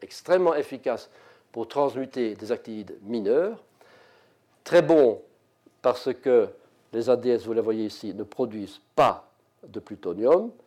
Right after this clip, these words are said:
très bon parce que les A D S brûlent un maximum d'actinides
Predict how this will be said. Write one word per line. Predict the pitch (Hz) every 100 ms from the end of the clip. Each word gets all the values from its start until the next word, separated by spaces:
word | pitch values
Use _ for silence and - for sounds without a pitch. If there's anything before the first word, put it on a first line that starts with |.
| _ _ _ _ -
très | 139 117
bon | 120 160 226
parce | 277 -
que | 110
les | 107 104
A |
D | 98 110
S | 165 -
brûlent | 117 95 92 113 156 208 214 - _
un | - 110
maximum | 131 - 120 117 139 151 - _ _ _
d'actinides | 107 113 110 113 131 120